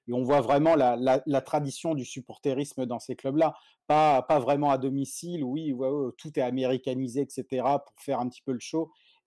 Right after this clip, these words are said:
Et, euh, et c'est là qu'il y aura, il y a, il y a énormément de tourisme. Et pour revenir justement par rapport à ces clubs, euh, avec la, l'histoire de Super League, et cetera, rappelez-vous, il y a, euh, au mois d'octobre dernier, le projet Big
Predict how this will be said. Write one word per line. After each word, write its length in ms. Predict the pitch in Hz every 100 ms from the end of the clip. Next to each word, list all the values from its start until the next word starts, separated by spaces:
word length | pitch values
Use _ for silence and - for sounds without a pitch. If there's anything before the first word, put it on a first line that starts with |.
| _
Et, 160 | 117 110
euh, 300 | 101 92 90 -
et 80 | 131
c'est 200 | - 120
là 180 | 131 139
qu'il 160 | -
y 20 | 117
aura, 260 | 127 120
il 80 | 123
y 60 | 123
a, 80 |
il 80 | 135
y 40 | 131
a 40 |
énormément 500 | 131 131 117 135 131
de 60 | -
tourisme. 400 | 147 196 - 120
Et 120 | 151
pour 180 | - 143
revenir 300 | 156 170 151
justement 360 | 135 - 156 160
par 140 | 135
rapport 240 | 123 143
à 80 | 127
ces 180 | - 127
clubs, 240 | 175 208 196 - _ - -
euh, 840 | 151 139 135 131 127 123 123 123 117
avec 300 | 123 123 -
la, 160 | 127
l'histoire 340 | 117 113 - 113
de 60 |
Super 360 | 110 - 123 107
League, 200 | 123 117
et 60 | 110
cetera, 520 | 120 - 131 170 151
rappelez-vous, 680 | 139 151 160 165 160 202 196
il 80 | 143
y 40 |
a, 440 | 131 139 143 143 131
euh, 400 | 123 120 123 120
au 100 | 120
mois 140 | 127 131
d'octobre 360 | 135 - 139
dernier, 360 | 135 135 185 208
le 160 | 147
projet 340 | - 151 131 135
Big 240 | 123 165